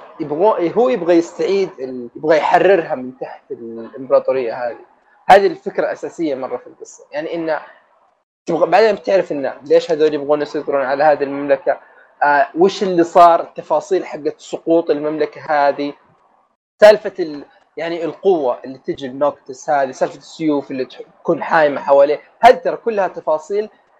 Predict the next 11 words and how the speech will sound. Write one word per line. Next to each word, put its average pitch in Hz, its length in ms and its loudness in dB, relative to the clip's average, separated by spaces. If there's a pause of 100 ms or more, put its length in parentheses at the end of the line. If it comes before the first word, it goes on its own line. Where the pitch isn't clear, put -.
(560)
يعني 151 280 -6
بت-، 151 280 -12
لأنها 180 720 0 (460)
قاعدة 165 260 -2
عند، 160 140 -2 (100)
أو 170 120 4
يعني 175 300 0
يوم 233 160 4
تشوف 233 240 -2
مثلًا 220 340 0
الفيلم، 185 480 -2